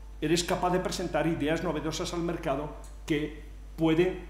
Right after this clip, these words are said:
romper la dinámica de ese mercado en un determinado momento. Y este es un elemento que, como decía, es común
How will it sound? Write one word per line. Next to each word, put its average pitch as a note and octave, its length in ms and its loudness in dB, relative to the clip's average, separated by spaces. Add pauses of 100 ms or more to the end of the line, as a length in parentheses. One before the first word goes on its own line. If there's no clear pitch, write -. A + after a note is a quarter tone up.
(100)
romper F3+ 540 4
la F3+ 80 4
dinámica C#3+ 440 0
de C3+ 140 2
ese C3 180 -2
mercado C3 420 -2
en B2+ 60 -4
un B2+ 120 -2
determinado B2 580 -6
momento. G#2+ 440 -8 (500)
Y F3+ 80 0
este G#3+ 160 -2
es - 100 0
un G#3 100 4
elemento F#3+ 400 2
que, E3+ 140 0
como D#3 220 2
decía, D3+ 440 2
es D#3 120 -2
común D#3+ 360 0